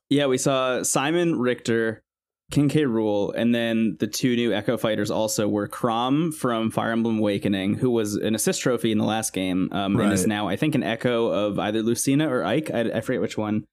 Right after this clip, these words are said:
Speaker 2: I think he's an echo of Lucina 'cause they're from the same game.
Speaker 1: Which is kind of bizarre 'cause Lucina is almost an echo of Marth in the first place. So you have, like,
Speaker 2: <laughs> Yeah.
Speaker 1: I
Speaker 2: Yeah,
Speaker 1: don't know
Speaker 2: that's
Speaker 1: what
Speaker 2: true.
Speaker 1: the familial connection is between Echo Fighters in <laughs> that case, but, um, and then the other one is Dark Samus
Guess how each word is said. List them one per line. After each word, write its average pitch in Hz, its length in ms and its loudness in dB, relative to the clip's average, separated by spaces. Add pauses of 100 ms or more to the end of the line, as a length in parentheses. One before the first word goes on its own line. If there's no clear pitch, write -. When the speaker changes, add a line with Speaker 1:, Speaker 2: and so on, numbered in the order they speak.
(160)
Speaker 2:
I 123 100 0
think 220 240 0
he's 254 340 2
an 175 100 2
echo 156 240 2
of 107 160 0
Lucina 101 580 2
'cause 110 140 0
they're 131 80 2
from 143 120 2
the 127 80 2
same 107 260 0
game. 87 480 0 (200)
Speaker 1:
Which 165 180 2
is 202 120 2
kind 220 160 2
of 196 60 2
bizarre 175 340 2
'cause 143 280 2 (100)
Lucina 160 420 2
is 127 200 2
almost 131 240 2
an 131 100 2
echo 120 240 2
of 104 100 0
Marth 127 300 0
in 113 100 4
the 101 80 0
first 139 240 0
place. 101 240 0
So 120 80 2
you 117 80 4
have, 113 180 0
like, 110 140 4
Speaker 2:
<laughs> 202 40 6
Yeah. 160 200 0 (600)
Speaker 1:
I 131 40 4
Speaker 2:
Yeah, 143 60 6
Speaker 1:
don't 127 80 4
know - 40 4
Speaker 2:
that's 123 100 2
Speaker 1:
what 123 120 4
Speaker 2:
true. 117 80 4
Speaker 1:
the 101 60 0
familial 131 460 2
connection 117 520 0
is 110 120 0
between 110 320 0
Echo 113 220 0
Fighters 110 400 0
in 127 80 4
<laughs> - 120 2
that 220 120 0
case, 160 320 0
but, 127 260 0 (160)
um, 120 340 0
and 147 120 4
then 160 80 4
the 156 80 6
other 156 180 4
one 135 260 4
is 127 120 2
Dark 110 220 -2
Samus 101 460 -2